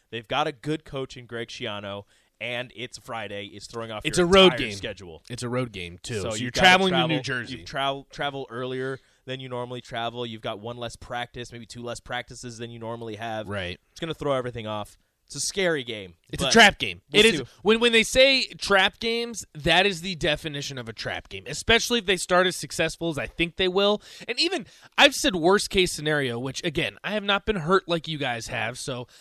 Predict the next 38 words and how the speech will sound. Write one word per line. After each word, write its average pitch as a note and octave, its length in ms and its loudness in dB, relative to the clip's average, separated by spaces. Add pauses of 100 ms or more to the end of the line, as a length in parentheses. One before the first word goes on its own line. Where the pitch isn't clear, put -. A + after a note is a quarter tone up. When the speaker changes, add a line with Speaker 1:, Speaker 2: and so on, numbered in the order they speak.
Speaker 2:
this G3 200 4
might G3+ 200 8
not G3+ 160 6
be. G3+ 180 4 (300)
The F#3+ 200 6
Nathan C#4+ 520 6
Brennan F#3 560 6
worst G3 340 8
case G#3 240 0
scenario E3+ 480 0
is C3 100 -6
four D3 280 -2
and B2 120 -8
one A2 220 -10
to G#2 80 -12
start G2 300 -10
the - 60 -16
season, D#3 400 -14 (160)
Speaker 1:
<laughs> - 180 -20
Speaker 2:
where F3 240 8
you, E3 320 4
you E3 340 4
win G#3+ 280 2
the A#3 80 0
first G#3+ 380 2
three. C#3+ 400 -2
Northwestern, F#3 680 -2
you F#3 100 -4
should D#3+ 320 0
absolutely D3 520 -4
smoke. A2+ 520 -6
You're C#3+ 80 -6
playing D#3 360 -2
two F3 340 2 (260)
significantly F3 800 -2
inferior D3 380 -2
oppo-, B2+ 300 -8 (100)
opponents. A#2+ 580 -6